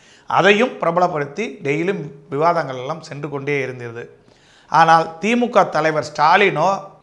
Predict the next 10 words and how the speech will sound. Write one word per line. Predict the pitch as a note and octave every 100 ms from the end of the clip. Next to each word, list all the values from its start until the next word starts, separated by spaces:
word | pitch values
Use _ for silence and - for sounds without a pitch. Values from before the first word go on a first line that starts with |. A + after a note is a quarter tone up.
| _ -
ஈஸியாக | F3 F#3+ F3+ F3+ F#3+ F#3
கையாண்டு, | C#3 D#3 D#3 C3 C3+ F#3+ - - _ _ _
இதை | D3+ D#3
உடனடியாக | C#3+ D#3+ A#3 C4 A#3+ G#3+ G#3+ A#3
இதற்கு | F#3 E3 - C#3+ C#3+ -
முடிவு | E3+ G3 A3+
கட்ட | F#3 D#3+ D3+
வேண்டும், | C#3+ C#3 D3+ C3+ -
இது | C#3+ D3 B3 - - - A3
ஒரு | C#3 C3+ C3 B2 B2